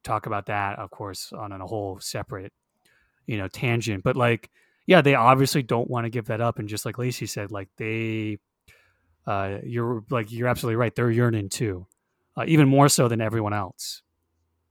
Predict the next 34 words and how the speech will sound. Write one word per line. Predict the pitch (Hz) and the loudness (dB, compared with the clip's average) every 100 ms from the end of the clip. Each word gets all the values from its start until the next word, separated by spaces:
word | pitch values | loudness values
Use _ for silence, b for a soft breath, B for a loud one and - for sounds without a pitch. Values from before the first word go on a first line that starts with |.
| _ _ _ | _ _ _
And | - 107 107 107 104 - _ _ _ _ _ _ _ _ | -16 -14 -12 -12 -14 -18 _ _ _ _ _ _ _ _
we | 143 | -4
get | 139 156 | 0 2
to | 127 | 2
see | 208 175 | 4 6
that, | 127 117 131 b b b b b b - | 6 6 2 b b b b b b -2
uh, | 113 110 107 110 _ - | 2 2 0 -4 _ -6
because | 143 139 123 117 | -2 0 0 -2
one | 113 120 123 | -4 -4 -2
of | 120 | -2
the | 117 | -4
characters, | - 120 113 - 117 113 113 104 - - _ _ _ _ _ | -2 -2 -2 -4 -6 -4 -6 -6 -10 -14 _ _ _ _ _
um, | 170 120 110 110 262 _ _ _ _ | -2 0 0 -4 -10 _ _ _ _
you | 151 | -4
know, | 123 113 107 101 104 - _ _ - | -2 0 -2 -4 -8 -14 _ _ -10
of | 117 | -2
course, | 147 127 | -2 0
has | 135 120 | 0 0
their | 123 | 0
own | 123 127 | 0 0
opinion | 107 120 104 101 113 131 _ _ _ _ _ _ | -2 -4 -4 -6 -8 -12 _ _ _ _ _ _
and | 117 | -8
doesn't, | 107 113 110 101 - 131 | -2 -2 -2 -6 -8 -6
uh, | 107 101 | -4 -4
think | 98 131 113 | -6 -8 -6
that | 120 | -6
they | 117 | -8
should | - 123 | -6 -6
have | 107 | -6
let | 110 | -8
them | - 101 | -8 -10
stay | - 170 180 180 | 0 4 4 2
and | 123 120 | 0 -2
doesn't, | 117 110 107 | -2 -4 -8